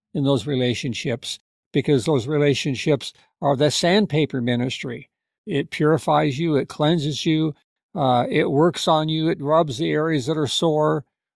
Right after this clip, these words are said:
all that type of stuff. And we've all experienced that. We're also coming out, coming out the other end of that, you know, but you feel his presence, but it's through the relationships. It is exclusive.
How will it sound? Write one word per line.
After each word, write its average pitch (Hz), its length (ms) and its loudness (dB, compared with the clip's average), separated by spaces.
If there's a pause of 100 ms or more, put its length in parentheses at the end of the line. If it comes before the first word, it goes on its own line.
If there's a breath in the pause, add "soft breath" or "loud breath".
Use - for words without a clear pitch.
all 170 280 2
that 180 180 2
type 170 280 0
of 139 100 0
stuff. 185 260 2
And 143 80 -2
we've 151 180 -2
all 180 200 4
experienced 175 680 -4
that. 139 180 -2 (440)
We're 139 160 2
also 180 320 2
coming 147 420 -4 (260)
out, 175 440 2 (340)
coming 175 280 0
out 160 220 0
the 143 140 0
other 139 180 2
end 202 300 0
of 131 120 2
that, 113 320 -4 (840)
you 139 120 0
know, 127 80 0
but 123 220 -2
you 123 80 -4
feel 156 320 0
his 135 200 -2
presence, 160 720 -4 (480)
but 151 220 0
it's - 280 -2
through 170 520 2 (300)
the 147 100 0
relationships. 147 1000 0 (800)
It 156 160 0
is 170 240 4
exclusive. - 760 -10